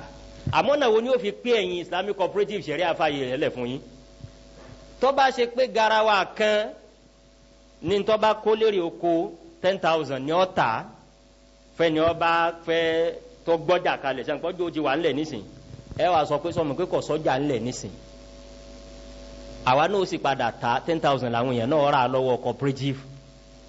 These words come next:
Eight thousand ló sì fà wá, nine thousand ló sì rò rẹ̀ fà wá.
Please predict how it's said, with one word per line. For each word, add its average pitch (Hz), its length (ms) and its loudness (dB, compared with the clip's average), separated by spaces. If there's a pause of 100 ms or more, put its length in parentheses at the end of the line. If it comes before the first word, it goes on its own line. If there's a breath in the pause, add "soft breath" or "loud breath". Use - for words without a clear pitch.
(180)
Eight 135 260 -4
thousand 113 520 -2
ló 131 160 2
sì 120 240 -2 (120)
fà 123 140 2
wá, 98 180 0 (1000)
nine 135 260 4
thousand 117 520 0
ló 131 200 2
sì 120 180 -6
rò 120 240 -2
rẹ̀ 101 180 -6
fà 120 180 2
wá. 101 120 -2